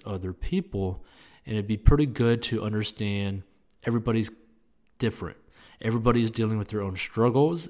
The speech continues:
and it can really put yourself into perspective as to what you are personally dealing with. So if you are watching this, feel free to subscribe and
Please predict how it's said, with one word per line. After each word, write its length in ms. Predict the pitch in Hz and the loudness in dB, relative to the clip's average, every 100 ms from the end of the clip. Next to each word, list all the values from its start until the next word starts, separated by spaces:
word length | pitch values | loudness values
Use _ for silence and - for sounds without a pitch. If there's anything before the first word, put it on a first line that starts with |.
| - | -8
and 340 | 113 110 107 | -6 -4 -4
it 140 | 110 - | -8 -8
can 120 | 110 | -4
really 200 | 120 123 | -2 0
put 400 | - 123 - - | -2 -4 -4 -8
yourself 680 | 101 131 147 - 110 101 127 | 0 0 2 2 0 0 -6
into 300 | 110 - 110 | -8 -6 -8
perspective 800 | - - - 127 135 127 101 104 | -6 -8 -2 0 0 0 -2 -2
as 160 | 101 | -8
to 120 | - 98 | -6 -4
what 320 | 104 110 110 | -2 -4 -4
you 280 | 107 135 135 | 0 2 2
are 160 | 110 | -2
personally 520 | 107 - 101 - 95 92 | -4 -4 -4 -4 -6 -6
dealing 480 | 92 101 98 87 | -4 -2 -2 -6
with. 300 | 82 80 - - - _ - - - - _ | -8 -12 -16 -18 -18 _ -20 -20 -20 -20 _
So 160 | - | 0
if 160 | 110 101 | 0 0
you 160 | 107 113 | -4 2
are 320 | 127 117 110 - | 4 4 0 -4
watching 360 | 123 139 92 | -2 -2 -4
this, 320 | 85 85 - - _ _ | -8 -10 -10 -16 _ _
feel 180 | - 120 | -2 0
free 140 | 117 | 0
to 80 | 110 | -2
subscribe 600 | - 123 - 95 95 95 - - _ _ - | -4 -6 -4 -4 -4 -6 -12 -20 _ _ -10
and 340 | 98 98 101 | -4 -4 -4